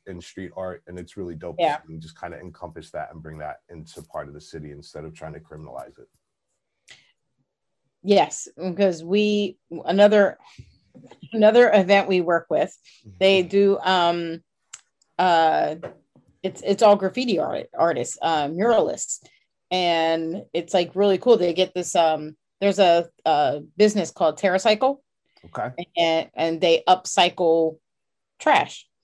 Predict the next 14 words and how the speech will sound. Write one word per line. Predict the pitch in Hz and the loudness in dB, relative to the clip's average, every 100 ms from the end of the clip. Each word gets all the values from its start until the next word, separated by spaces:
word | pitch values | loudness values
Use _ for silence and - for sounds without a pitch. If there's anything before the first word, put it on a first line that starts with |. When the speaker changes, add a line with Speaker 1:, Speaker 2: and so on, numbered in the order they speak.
| _ | _
Speaker 3:
Yeah. | 117 | -10
Speaker 1:
Oh, | 180 | -8
nice. | 196 196 196 _ 175 | -6 -8 -12 _ -4
Speaker 2:
And | 170 165 170 - - | -2 -4 -10 -14 -2
yeah, | 196 - | 0 0
so | - - 196 190 185 175 | -2 6 10 10 8 2
they | 180 202 208 | 2 4 4
do, | 208 208 208 190 185 | 2 2 4 4 2
uh, | 165 170 160 | 0 0 0
we | 165 | 4
have | 208 175 | 4 4
a | |
friend, | 170 202 190 180 | 2 2 2 2
Leon | 196 180 160 160 | 2 2 0 -2